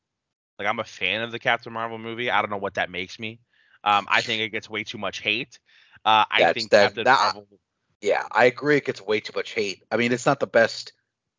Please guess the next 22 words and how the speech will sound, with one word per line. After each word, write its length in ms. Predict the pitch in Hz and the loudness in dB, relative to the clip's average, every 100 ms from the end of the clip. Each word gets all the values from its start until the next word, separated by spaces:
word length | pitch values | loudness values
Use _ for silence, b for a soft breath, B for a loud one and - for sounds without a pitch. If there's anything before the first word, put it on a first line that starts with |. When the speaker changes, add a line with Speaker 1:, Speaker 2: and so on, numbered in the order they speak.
| _ | _
Speaker 2:
movie 240 | 123 127 110 | 2 4 4
ever 160 | 104 | 2
made, 260 | 104 98 90 | 0 0 2
but 260 | 98 95 - | 2 0 -2
it's 180 | 104 - | -6 -2
not 140 | 107 | -2
the 100 | 92 | -2
worst. 520 | 78 98 107 98 - | 0 4 4 2 -6
It's, 180 | 104 101 - - - | -6 -6 -12 -20 -4
Speaker 1:
Right. 200 | 120 98 | 0 4
Speaker 2:
it's 180 | 117 - | 2 0
better 460 | - 127 123 123 | 6 6 8 4
than, 420 | 117 117 107 104 - _ _ | 2 2 0 -12 -16 _ _
I 100 | 107 | -8
mean, 260 | 104 98 92 | -6 -8 -2
in 80 | |
my 160 | 90 117 | 2 2
opinion, 380 | 107 104 92 90 | 2 -2 -6 0
definitely 280 | 110 107 107 | 0 2 0
better 220 | 101 101 | 0 0
than 160 | 95 | -2
Multiverse. 840 | 95 95 95 90 90 90 - - | -4 -6 -8 -6 -4 -4 -10 -12